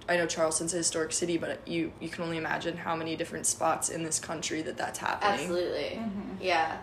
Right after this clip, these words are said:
Speaker 2: Um,
Speaker 3: Definitely.
Speaker 2: I, I know you were telling us about that show. Do you <laughs> wanna say that?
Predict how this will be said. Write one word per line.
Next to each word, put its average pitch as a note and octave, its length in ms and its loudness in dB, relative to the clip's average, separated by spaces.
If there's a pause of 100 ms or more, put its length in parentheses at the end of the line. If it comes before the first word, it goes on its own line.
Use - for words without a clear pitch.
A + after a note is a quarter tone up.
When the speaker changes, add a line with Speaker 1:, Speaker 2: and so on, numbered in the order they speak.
(720)
Speaker 2:
Um, F3 160 -2 (1200)
Speaker 3:
Definitely. G3 500 0 (240)
Speaker 2:
I, G#3 100 6
I - 20 10
know G#3 120 8
you G#3 100 10
were G3 80 8
telling F3 260 2
us F3 100 0
about F3+ 220 4
that F3 180 2
show. D#3+ 380 2
Do F3 80 0
you F3 80 4
<laughs> - 20 4
wanna G3+ 200 -2
say E3 260 0
that? E3 340 -4